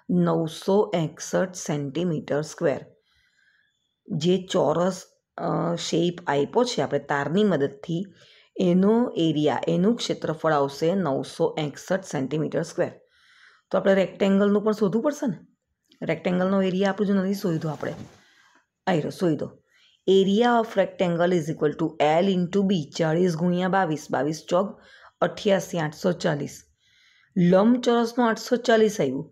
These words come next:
અને ચોરસનું નવસો એકસઠ આવ્યું. તો કયો શેપ વધારે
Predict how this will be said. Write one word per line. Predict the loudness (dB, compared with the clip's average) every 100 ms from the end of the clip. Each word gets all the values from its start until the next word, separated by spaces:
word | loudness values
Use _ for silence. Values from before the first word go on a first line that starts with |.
| _ _ _
અને | 0 2 2
ચોરસનું | 0 2 2 0 0 2 2
નવસો | 2 -2 -2 0
એકસઠ | -2 -2 -2 -2
આવ્યું. | -6 -10 _ _ _ _ _
તો | 2 2
કયો | 2 4 4 4
શેપ | 4 2 2 0
વધારે | 2 2 2 2 2 -2